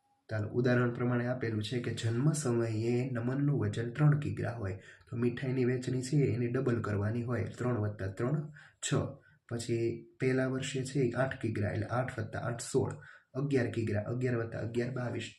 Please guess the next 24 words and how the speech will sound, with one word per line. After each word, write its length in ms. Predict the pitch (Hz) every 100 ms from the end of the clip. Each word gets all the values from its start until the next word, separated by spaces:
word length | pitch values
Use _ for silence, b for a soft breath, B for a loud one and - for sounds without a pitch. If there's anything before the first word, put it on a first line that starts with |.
| -
તેર 260 | 135 127
કિગ્રા, 340 | - 113 107 104
તેર 280 | 127 127
વત્તા 280 | 123 117 110
તેર, 280 | 107 120 120
છવ્વીસ. 400 | - 131 110 104 - -
સત્તર 280 | 127 - 127
કિગ્રા, 320 | 113 104 107
સત્તર 340 | - 117 -
વત્તા 220 | 117 110 117
સત્તર, 340 | 110 107 127
ચોત્રીસ. 420 | 120 131 113 107 101
એકવીસ 340 | 123 - 127 -
કિગ્રા, 220 | 117 120
એકવીસ 340 | 127 120 120
વત્તા 200 | 113 110
એકવીસ, 260 | 110 107 123
બેતાલીસ. 440 | 131 131 101 - 110
ત્રેવીસ 260 | 127 127 117
કિગ્રા, 220 | 110 104
ત્રેવીસ 420 | - 123 127 117
વત્તા 220 | 110 113
ત્રેવીસ, 460 | 104 117 120 160 B B B
છેતાલીસ. 600 | - 147 123 104 104 104